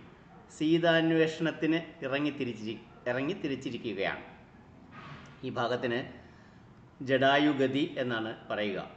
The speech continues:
ഇന്ന് നാം ചർച്ച ചെയ്യുന്ന ഭാഗത്തിന്. പോകുന്ന വഴിക്കാണ്, വഴിയിലൊരു തകർന്ന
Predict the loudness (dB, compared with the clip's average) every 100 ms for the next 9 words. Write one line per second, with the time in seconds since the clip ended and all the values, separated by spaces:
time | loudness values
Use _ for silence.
0 | -10 -8 -6 -6 -6 -8 -10 -8 -8 -8
1 | -10 -10 -10 -12 -16 -20 -20 -20 -20 -20
2 | -20 -20 -20 -20 -20 -20 -12 0 2 4
3 | 4 4 4 2 0 -6 -4 0 2 2
4 | 0 0 2 2 2 2 2 -2 -10